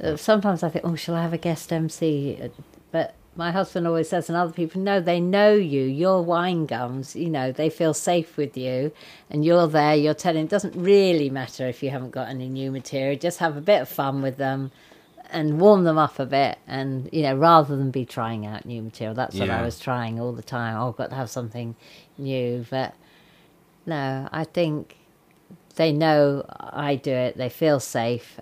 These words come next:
Speaker 1: and yeah.
Speaker 2: You, s-, you say that you, you, the M C ing you do, and you do that obviously as Nessie Ward at the moment. I, I will get people in to do the M C ing for my comedy club, and the reason is, is because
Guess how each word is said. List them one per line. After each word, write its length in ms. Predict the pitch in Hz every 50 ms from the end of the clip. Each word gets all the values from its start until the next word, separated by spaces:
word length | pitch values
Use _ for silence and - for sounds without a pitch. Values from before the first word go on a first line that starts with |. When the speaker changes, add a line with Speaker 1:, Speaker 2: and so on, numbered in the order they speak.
| -
Speaker 1:
and 340 | - 127 127 120 120 127 120 98 95 - _ - - _
yeah. 280 | - 117 104 - - - - _ _ _ _ _ _ _ _ _ _ _ _ _ - - _ _
Speaker 2:
You, 140 | 123 139 139
s-, 200 | 120 113 113 -
you 80 | 143
say 240 | 139 - - 170 170
that 120 | 160 147 113
you, 160 | 120 123 123
you, 240 | 117 117 123 123 107
the 240 | - - 117 113 120
M 100 | 117 113
C 220 | - - 123 123
ing 120 | 110 98 92
you 100 | 90 82
do, 260 | - 92 87 85 85
and 120 | 85 90
you 60 | 92
do 140 | 85 95 101
that 120 | 87 82 60
obviously 300 | 87 85 76 - - 87
as 200 | 85 76 - - - _
Nessie 280 | - 90 87 - - 90
Ward 240 | 85 90 92 87 78
at 80 | 78
the 60 | - 78
moment. 260 | 82 80 76 76 - _ _ _ - - - - - _ _ _
I, 480 | - 98 107 120 127 131 123 117 101 -
I 200 | - 104 117 120
will 260 | 113 104 110 117 110 101
get 340 | 85 - 95 90 76 - _ _ _ _
people 280 | - 95 87 73 90 87
in 200 | 90 85 80 73
to 100 | - 80
do 140 | 80 82
the 120 | 80 82 85
M 120 | 82 82 -
C 160 | - 90 82
ing 120 | 80 78
for 140 | - - 82
my 300 | 82 82 80 78 78 78 - _ _ _ _ _ _ _ _ _ _ _
comedy 260 | - 87 78 73 73
club, 220 | - - 73 71 -
and 160 | - 78 85 87
the 60 | 90
reason 300 | 104 113 113 90 95 98
is, 200 | 92 87 78 78
is 80 | 78
because 460 | 78 - - - - 87 82 78 -